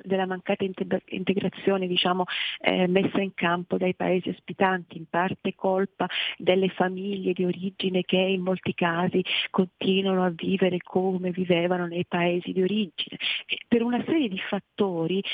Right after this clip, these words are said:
la mancata integrazione economica e sociale nel tessuto del paese che ospita queste persone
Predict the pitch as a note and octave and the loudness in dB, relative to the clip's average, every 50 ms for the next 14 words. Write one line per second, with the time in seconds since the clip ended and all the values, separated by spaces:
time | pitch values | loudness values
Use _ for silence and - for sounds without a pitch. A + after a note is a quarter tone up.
0 | - - - G3 G3+ G#3 G#3+ G#3+ G#3+ G#3+ - - C#4+ D#4 - - G3+ G3 F#3+ - | -8 -4 0 2 2 2 0 -4 -8 -10 -8 -4 -2 -2 -2 -2 -6 -8 -8 -6
1 | - G3 - - G3 F#3 - - B3 B3 A3 F#3+ - - F#3+ G3+ G#3+ G#3+ G3+ F#3 | -8 -6 -6 -4 -6 -6 -4 -2 -2 0 0 -2 -2 -2 -2 -2 0 0 -2 -2
2 | - F3+ F3 - - - F#3+ - A#3 A#3 G#3 F3+ D#3+ D#3 E3 E3+ - - - F#3+ | -2 -2 -4 -4 -4 -4 -2 2 2 2 2 2 0 -2 -4 -8 -8 -6 -6 -6
3 | - - - - D4+ C#4+ A#3+ - - - E3 D#3 D#3+ - - E3+ E3 F3+ G#3 G#3 | -6 -4 -2 0 0 0 0 -2 -6 -6 -6 -6 -6 -4 -4 -2 0 2 2 0
4 | G3 - - E3 - - F3+ - - - A3+ G#3 F#3 - - - F3 - - E3 | 0 -2 -4 -6 -6 -6 -6 -2 0 2 2 0 -2 -6 -12 -14 -14 -12 -12 -14
5 | - - G3 G3 - - - F3 - F#3 F3+ - - - - G3 F3 D#3+ D#3+ E3+ | -10 -6 -8 -8 -8 -8 -12 -10 -6 -4 -4 -4 -4 -4 -4 -2 -2 -2 0 -2
6 | G3 | -2